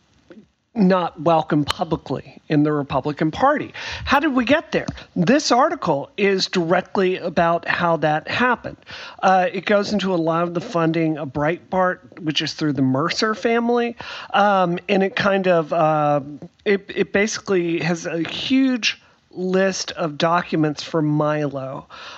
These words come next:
uh, basically his emails over the last few years, a lot of which have to do with Gamergate and people I know in Gamergate, and one of them had to do with the book I was involved in.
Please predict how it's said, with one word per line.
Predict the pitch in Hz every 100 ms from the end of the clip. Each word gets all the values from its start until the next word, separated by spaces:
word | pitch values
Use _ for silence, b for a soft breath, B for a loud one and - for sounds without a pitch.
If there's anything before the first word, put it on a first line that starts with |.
| B -
uh, | 175 160 151 147 143
basically | 147 180 175 - 156
his | 170 151
emails | 165 160 156 143 139 135
over | 151 156
the | 147
last | 147 147 -
few | 160
years, | 147 139 135 131
a | 170
lot | 180 285
of | 330
which | 240 196
have | - 190 -
to | 190
do | 170
with | -
Gamergate | 175 202 208 143 135 135 127
and | 143
people | - 165 147 156 143 139
I | 147 151
know | 143 147 147
in | 151 160
Gamergate, | 156 147 135 131 131 147
and | 151 139
one | 147 147
of | 135
them | 143 139 139
had | - 156
to | 139
do | 139
with | 143 135
the |
book | 131 175 208
I | 156
was | 139 131
involved | 120 127 127 135
in. | 131